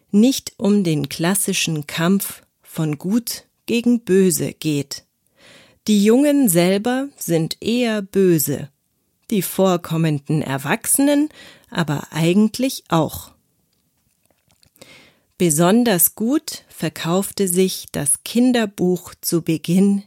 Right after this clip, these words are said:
nicht. Langsam sprach es sich aber herum, und als Wilhelm Busch neunzehnhundertacht starb,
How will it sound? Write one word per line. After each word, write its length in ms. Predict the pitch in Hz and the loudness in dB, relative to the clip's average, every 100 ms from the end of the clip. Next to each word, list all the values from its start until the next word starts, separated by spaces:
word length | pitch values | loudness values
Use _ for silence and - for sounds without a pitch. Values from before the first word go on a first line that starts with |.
| _ | _
nicht. 580 | 165 160 - - - - _ _ _ _ _ _ _ _ | -2 -2 -4 -14 -18 -18 _ _ _ _ _ _ _ _
Langsam 680 | 170 175 220 269 240 233 240 | -2 0 2 0 0 0 0
sprach 580 | - - 147 151 175 - | -4 -8 -6 -4 -6 -6
es 260 | 175 180 - | -4 -2 -2
sich 340 | 185 190 - | -4 -6 -8
aber 360 | 160 160 160 165 | -8 -6 -4 -6
herum, 720 | 143 190 202 202 208 165 131 _ _ _ _ _ _ _ | -6 -6 -4 0 2 2 -2 _ _ _ _ _ _ _
und 340 | 202 202 - - | 2 2 0 -4
als 420 | 160 143 - 147 | -4 -4 -4 0
Wilhelm 560 | 202 202 170 151 139 | 0 0 -4 -6 -6
Busch 440 | 139 220 285 - - _ _ | -2 0 0 -2 -8 _ _
neunzehnhundertacht 1600 | 156 165 202 - 196 170 170 170 160 - - 170 180 - - - _ | -2 0 0 -2 -2 0 0 0 -2 -6 -6 -4 -4 -8 -16 -20 _
starb, 680 | - - 156 156 285 - | -12 -6 -4 -2 -4 -8